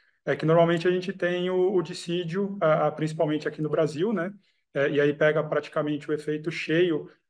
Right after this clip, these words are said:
é, no primeiro, mas isso é um processo que acontece todo ano, né? Então, se a comparação em relação ao quarto tri, é, você tem esse efeito, mas isso é um processo que, que ele acontece, é, regularmente, né? Então, quando a gente olha pra, pra rentabilidade consolidada,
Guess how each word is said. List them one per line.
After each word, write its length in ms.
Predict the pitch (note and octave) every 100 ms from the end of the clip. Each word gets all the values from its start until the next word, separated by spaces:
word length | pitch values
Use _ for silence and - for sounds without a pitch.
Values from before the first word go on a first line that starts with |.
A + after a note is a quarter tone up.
| _ -
é, 140 | D3+
no 160 | D3+ D#3
primeiro, 400 | D#3+ D#3+ F3 G#3
mas 180 | G3+ F3
isso 220 | G3+ G#3
é 20 |
um 80 | G#3+
processo 460 | A#3 - F#3 F#3
que 60 | -
acontece 440 | - F#3+ F#3 F3
todo 280 | - F#3+ G3+
ano, 140 | D3+ C3+
né? 100 | C3+
Então, 180 | D3+
se 160 | C#3+ F3
a 40 |
comparação 500 | E3+ F3 E3+ D#3+ D#3+
em 20 | D3
relação 320 | D3+ D3+ D3+
ao 140 | D3+
quarto 280 | D#3+ D#3+ F3+
tri, 320 | - D#3+ G3+ G3+ _ _ _ -
é, 140 | D3+
você 160 | D3 D#3
tem 220 | D#3 D3+
esse 180 | D#3 E3
efeito, 500 | - D#3 E3 E3+ F#3+
mas 280 | F3+ F3+ D#3
isso 240 | E3 F#3
é 200 | F3+ F#3+
um 80 | E3+
processo 520 | E3 D#3+ D#3+ D#3+ D#3
que, 240 | - E3+ E3+
que 100 | E3
ele 60 |
acontece, 760 | E3+ E3+ D#3 D3 D#3 D#3 F3 D#3+ - _ _ -
é, 180 | D#3 D#3
regularmente, 840 | C#3+ E3 D#3 F3 F3 D#3 C3 B2 C#3+
né? 80 |
Então, 240 | C3+ E3 E3
quando 140 | G3
a 20 |
gente 180 | A#3 G#3+
olha 140 | G#3 F#3
pra, 200 | F#3 F#3
pra 460 | F3+ D#3+ D#3+ D#3+
rentabilidade 680 | D#3 D#3+ D#3+ D3+ D3+ D3+ D3
consolidada, 960 | D3+ E3 D#3+ D3+ C3 D3 G3 F#3+ C3+